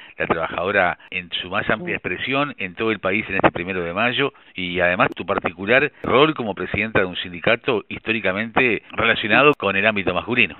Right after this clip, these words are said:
Speaker 2: Claro, sí. Creo que la pandemia ha hecho también, eh, ha golpeado, este, más a las mujeres, ¿no? Ya existe esa brecha, esa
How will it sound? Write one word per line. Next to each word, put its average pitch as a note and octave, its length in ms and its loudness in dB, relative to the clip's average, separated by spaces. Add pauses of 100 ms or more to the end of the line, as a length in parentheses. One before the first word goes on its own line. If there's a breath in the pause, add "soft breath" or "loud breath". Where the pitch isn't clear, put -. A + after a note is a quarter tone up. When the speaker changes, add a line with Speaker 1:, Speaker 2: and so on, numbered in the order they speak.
Speaker 2:
Claro, E3 460 4
sí. G3 160 4 (160)
Creo A3 240 4
que G#3+ 120 2
la D#3+ 160 8
pandemia F#3 800 2 (120)
ha D3 220 4
hecho E3+ 320 4
también, C#3+ 520 2
eh, A2+ 140 -4 (320 loud breath)
ha F3+ 220 4
golpeado, F3+ 760 8
este, D3 280 -4
más D#3+ 320 8
a C#3+ 100 2
las C3+ 140 -6
mujeres, C3+ 560 -4
¿no? D#3 260 2 (360 soft breath)
Ya E3+ 340 8
existe E3+ 480 -2
esa C#3+ 220 -2
brecha, F3+ 440 6
esa C#3 380 0